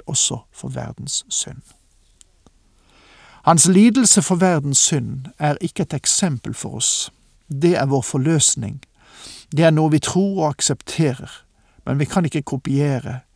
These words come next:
eller imitere den. Men i sitt liv her nede etterlot han oss et eksempel. Under sine tretti de første år i Nasaret,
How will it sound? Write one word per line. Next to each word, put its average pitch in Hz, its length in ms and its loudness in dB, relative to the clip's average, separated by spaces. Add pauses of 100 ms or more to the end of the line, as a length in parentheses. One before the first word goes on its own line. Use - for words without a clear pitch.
(380)
eller 123 160 -2
imitere 117 640 -6
den. - 340 -12 (760)
Men 196 360 6
i 170 100 0
sitt 165 220 0
liv 175 360 4
her 143 200 2
nede 135 360 -2 (400)
etterlot 185 640 2
han 135 260 -2
oss 151 200 -4
et 143 120 -10
eksempel. 180 480 -6 (720)
Under 185 220 10
sine 147 380 2 (180)
tretti - 320 -2 (100)
de 147 100 2
første - 540 -2
år 131 340 2 (100)
i 170 120 -2
Nasaret, - 580 -4